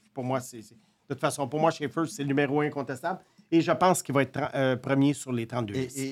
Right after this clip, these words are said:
Speaker 2: et il a pas manqué non plus l'année, là. Il a été blessé au
Speaker 1: Voilà.
Speaker 2: championnat mondial junior. Fait qu'il y a une demi-saison quand
Speaker 1: Oui,
Speaker 2: même,
Speaker 1: il
Speaker 2: là.
Speaker 1: avait quand même manqué au début à cause du mononucléose.
Speaker 2: Ouais,
Speaker 1: Donc,
Speaker 2: ouais.
Speaker 1: l'échantillon, il est petit.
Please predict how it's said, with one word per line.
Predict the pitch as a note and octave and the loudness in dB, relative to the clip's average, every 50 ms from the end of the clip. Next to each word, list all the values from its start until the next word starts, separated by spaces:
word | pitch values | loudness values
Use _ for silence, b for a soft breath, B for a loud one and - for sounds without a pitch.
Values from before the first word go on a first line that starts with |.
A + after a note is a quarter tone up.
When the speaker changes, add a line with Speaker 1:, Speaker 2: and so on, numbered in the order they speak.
| B2 C3 C3+ | -6 -4 -2
Speaker 2:
et | C3+ | 0
il | C3 | 0
a | C3 | 2
pas | B2 F3 F#3 | 2 4 4
manqué | F#3 D#3+ C#3 - - F3+ G3 | 4 2 2 0 -2 -2 0
non | E3+ D3 B2+ | 0 0 -2
plus | B2 - D#3+ E3 | -2 -4 -4 -2
l'année, | D3+ B2+ A#2 B2 D3 D#3 C#3 | 0 0 2 2 0 0 0
là. | A2 G2 F#2+ F#2+ | 0 -2 -2 -2
Il | G2 G2 | -2 -4
a | G2+ | -4
été | G2+ C3+ | -4 -4
blessé | B2+ B2+ B2 B2 A#2+ - - D#3 | -2 0 0 0 0 -2 -6 -4
au | D#3+ D3 B2+ A#2+ A#2 A2 G#2 G2 G2+ G#2 | -2 0 0 0 0 0 0 0 -2 0
Speaker 1:
Voilà. | B2 D3 D3 D3+ | 2 4 4 4
Speaker 2:
championnat | D3 C3+ C3 C#3 | 4 2 0 2
mondial | C#3 C3 B2 B2 C3 B2+ | 2 2 2 2 2 2
junior. | B2 A#2 A#2 B2+ B2+ B2+ B2 B2 | 0 0 0 0 0 0 0 -2
Fait | - A2 | -4 -4
qu'il | - C#3 | 0 2
y | C3+ | 2
a | |
une | D3 C#3+ | 4 4
demi-saison | D3 D3 D#3+ E3+ - E3+ C#3+ C3+ C3 D#3 D3+ | 4 4 4 2 4 4 6 6 8 6 6
quand | D3+ - C3+ B2+ | 6 6 6 6
Speaker 1:
Oui, | E3 F3 | 6 6
Speaker 2:
même, | F3 F3 | 6 6
Speaker 1:
il | E3+ | 6
Speaker 2:
là. | E3+ E3 | 6 6
Speaker 1:
avait | D#3+ E3+ E3 | 4 4 2
quand | F3 E3+ | 4 4
même | F3 F#3+ G3+ F#3+ | 4 4 4 4
manqué | E3+ D#3 - - F3 | 4 4 4 2 2
au | F3 | 2
début | D#3 C#3+ C#3 E3 | 2 2 2 2
à | D#3+ | 0
cause | D#3+ - D3 C3 B2 | 2 0 -2 -2 0
du | C3+ | 0
mononucléose. | C3+ C#3 C#3 C3+ C#3+ C#3+ C3 A#2+ A#2 A#2 A#2+ C3 B2+ B2 B2 B2 | 2 2 4 4 4 2 2 2 2 2 2 2 2 0 0 0
Speaker 2:
Ouais, | D#3+ | 0
Speaker 1:
Donc, | - A#2 | 2 2
Speaker 2:
ouais. | A#2 | 0
Speaker 1:
l'échantillon, | - A2 - F#3 F#3 F#3 - A3+ C4+ C#4+ | -2 -2 -2 -6 -6 -6 -4 -2 -2 0
il | B3+ F#3 | 0 0
est | D#3 | 0
petit. | A#2+ - D3+ C3 - - - D#3 D3+ D#3 | 0 -2 -4 -4 -4 -8 -8 -8 -8 -8